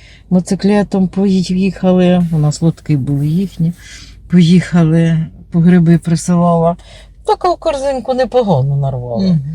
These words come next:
Speaker 1: І коричневі ці
Speaker 2: Вони
Speaker 1: темно.
Speaker 2: молоді, вони знають,
Speaker 1: Вони,
Speaker 2: да.
Speaker 1: може, знають, може, воно більш мотаються по лісу. Ми, е, так от, так як оце кофе попить,
Speaker 2: Ми,
Speaker 1: так і
Speaker 2: у нас
Speaker 1: ліс.
Speaker 2: одне своє місце, ото ми в тому місці
Speaker 1: Да.
Speaker 2: пройшлися і все.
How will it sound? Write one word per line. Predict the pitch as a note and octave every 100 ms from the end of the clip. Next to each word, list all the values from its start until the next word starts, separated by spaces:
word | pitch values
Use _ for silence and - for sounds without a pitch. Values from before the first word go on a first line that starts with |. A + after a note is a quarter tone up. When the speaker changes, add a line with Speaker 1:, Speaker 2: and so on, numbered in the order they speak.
| D#3+
Speaker 1:
І | F#3
коричневі | F#3+ A#3+ F3 - - D3 D3+ D#3
ці | E3
Speaker 2:
Вони | C3+
Speaker 1:
темно. | F3 D#3 D3
Speaker 2:
молоді, | D#3 E3 G3 F3+
вони | D#3+ E3 E3 C3+
знають, | C#3 F4+
Speaker 1:
Вони, | G#4 G4
Speaker 2:
да. | F4+
Speaker 1:
може, | E4+ D#4
знають, | G#3+ A#3+ C#4+ C4+ A#3+ A3+ G#3
може, | G#3+ A#3 G#3+ G#3+
воно | G#3 A3 G#3+
більш | F#3 A#3 G#3
мотаються | A3 - F3+ G#3+ G#3 -
по | F#3 G3
лісу. | G3+ G#3 G3 - F#3 - - - - - -
Ми, | F#3 G#3+ A#3+ A3
е, | G3 F#3 F3 E3 E3 -
так | D#3 -
от, | C#3+ - D3 -
так | E3+
як | F3+
оце | F3 F#3+
кофе | F3+ B3+ F#3
попить, | F3 E3 E3 D#3+
Speaker 2:
Ми, |
Speaker 1:
так | E3+ G3 F3
і | E3
Speaker 2:
у |
нас | E3 E3+
Speaker 1:
ліс. | D#3+
Speaker 2:
одне | D3+ C#3+
своє | - C#3+
місце, | C3 E3 F3 - B2+
ото | B2 D3
ми | C#3+ C3
в | A#2
тому | C3+ B2+
місці | B2+ B2+ - B2+
Speaker 1:
Да. | D#3+
Speaker 2:
пройшлися | C#3 - G3+ G#3 C#3+
і | B2 D#3
все. | D#3+ -